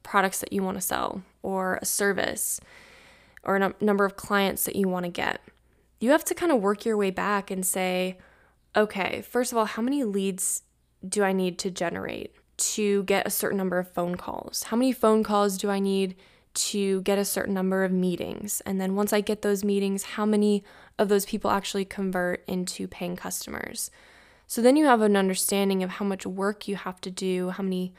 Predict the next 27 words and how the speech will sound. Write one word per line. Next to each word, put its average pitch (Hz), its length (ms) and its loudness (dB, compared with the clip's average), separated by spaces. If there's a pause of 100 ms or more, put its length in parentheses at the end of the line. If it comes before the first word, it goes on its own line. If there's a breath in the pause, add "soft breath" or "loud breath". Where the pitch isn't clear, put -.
(280 soft breath)
leads 220 300 2
you 220 60 2
need 214 140 4
to 202 100 4
generate 185 520 0
in 196 240 -2
order 190 480 0 (380 soft breath)
to - 180 -6
get - 640 -2 (580)
the 196 80 0
business 185 800 0 (180)
that - 640 -2 (120)
you 180 800 -4 (320)
are 185 100 2
anticipating. 202 720 -2 (400 soft breath)
And 240 120 4
then 240 80 6
also, 202 880 4 (180)
kind - 180 -4
of 220 60 0
the 220 80 2
last 202 400 2
thing 196 240 2
is, 190 380 -2 (920 soft breath)
different 277 320 6
sales 233 280 6
strategies 196 880 4